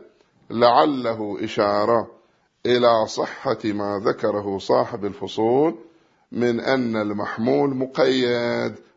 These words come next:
وليس مطلقا، فتبقى القضية ممكنة ولا تنقلب إلى ضرورية، كما أن قياس ما نحن فيه وهو عقد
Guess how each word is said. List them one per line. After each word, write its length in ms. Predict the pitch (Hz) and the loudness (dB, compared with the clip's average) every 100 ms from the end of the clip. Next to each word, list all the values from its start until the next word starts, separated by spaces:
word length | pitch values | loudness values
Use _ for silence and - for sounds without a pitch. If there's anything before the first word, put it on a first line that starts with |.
| - | 0
وليس 500 | 107 127 139 139 151 | 2 4 2 2 0
مطلقا، 920 | 135 135 131 120 123 120 120 120 113 - _ _ _ | 0 0 0 0 2 4 4 0 -4 -12 _ _ _
فتبقى 540 | - 143 165 151 - | 2 6 4 4 0
القضية 520 | 127 - 127 123 127 | -2 2 2 2 2
ممكنة 840 | 123 127 123 139 120 120 120 117 117 - _ | 2 0 -2 -2 0 0 0 0 -4 -8 _
ولا 340 | 113 139 143 143 | 4 6 6 6
تنقلب 640 | 147 131 127 147 147 135 | 4 2 4 6 6 4
إلى 400 | 151 170 175 156 - - _ - - - _ _ 117 | 4 8 8 6 0 -20 _ -20 -20 -20 _ _ 2
ضرورية، 1120 | 139 139 143 139 135 135 131 131 127 127 120 - _ - | 6 6 4 2 0 0 0 2 2 0 -4 -10 _ 4
كما 480 | 160 156 151 147 | 6 8 4 4
أن 160 | 151 147 | 2 0
قياس 640 | 147 151 143 143 143 139 135 | -2 0 4 6 6 4 2
ما 240 | 143 147 | 2 4
نحن 300 | 151 139 151 | 2 0 -2
فيه 440 | 143 160 175 165 | 4 6 6 4
وهو 320 | 113 147 151 147 | 2 4 6 6
عقد 380 | 165 175 165 | 6 4 0